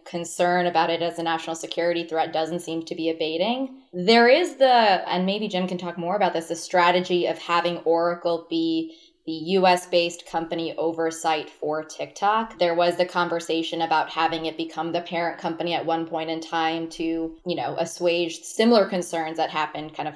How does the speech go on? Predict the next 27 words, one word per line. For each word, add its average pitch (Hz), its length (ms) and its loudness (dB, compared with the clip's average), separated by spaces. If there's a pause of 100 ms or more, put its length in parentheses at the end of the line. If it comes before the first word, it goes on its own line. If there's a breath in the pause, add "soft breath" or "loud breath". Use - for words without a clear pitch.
(120)
a - 40 -8
few 156 200 -10
years 180 240 2
ago. 165 480 2
But 180 100 4
now 214 300 6
I 202 80 8
think 190 300 -4
it's, - 280 -2 (460)
the 196 100 4
conversation 196 640 4
is 180 160 0
around 175 260 2
how 190 380 4
much 175 360 0
they're 175 140 4
going 170 220 -2
to 175 100 -8
make 165 280 -2
their 170 160 0
internal 170 560 -2
algorithms 165 920 0
and 160 220 -4
policies 165 640 2
transparent 165 880 -4
to - 80 -4
Oracle. 160 840 0